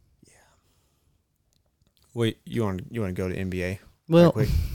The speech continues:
Speaker 2: yeah. I mean, let's, let's go ahead and segue off. We've talked, we've talked a little N F L.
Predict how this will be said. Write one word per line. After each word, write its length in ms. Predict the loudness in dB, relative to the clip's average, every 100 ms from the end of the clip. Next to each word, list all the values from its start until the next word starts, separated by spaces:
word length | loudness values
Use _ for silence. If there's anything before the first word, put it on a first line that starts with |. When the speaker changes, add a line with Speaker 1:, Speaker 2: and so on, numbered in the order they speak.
| -12 -18 -20 _ _ _ _ _ _ -20 -20 _ _ _ _ _
Speaker 2:
yeah. 220 | 6 6 6
I 40 | 2
mean, 380 | 4 2 0 -2
let's, 320 | -4 -6 -14 -18 -20 -20 _ _ _ _ _ _ _ _ -16
let's 120 | 0
go 80 | 2
ahead 60 |
and 80 | 2
segue 500 | 2 2 4 6 6
off. 260 | 4 2 0
We've 100 | 0
talked, 420 | 2 0 -2 -14 _ _
we've 140 | -8 -4
talked 340 | 0 0 0
a 40 | 2
little 340 | 4 4 2 -4 _ _ -2
N 100 | 0
F 180 | 2
L. 300 | 2 4 2